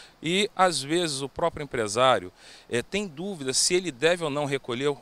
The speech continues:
o imposto naquela situação. Então, esse dia a dia, é,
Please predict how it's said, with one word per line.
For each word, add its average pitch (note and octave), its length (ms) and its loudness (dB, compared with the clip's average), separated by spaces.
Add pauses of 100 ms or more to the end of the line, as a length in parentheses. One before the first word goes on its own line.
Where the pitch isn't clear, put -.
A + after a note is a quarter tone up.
o C#3 100 -6
imposto C3 540 -4
naquela C3+ 340 0
situação. A2+ 540 -4 (220)
Então, D#4+ 180 -8
esse C4 240 0
dia C#3 240 -2
a A2 40 -2
dia, A#2 440 -4 (400)
é, C#3 480 2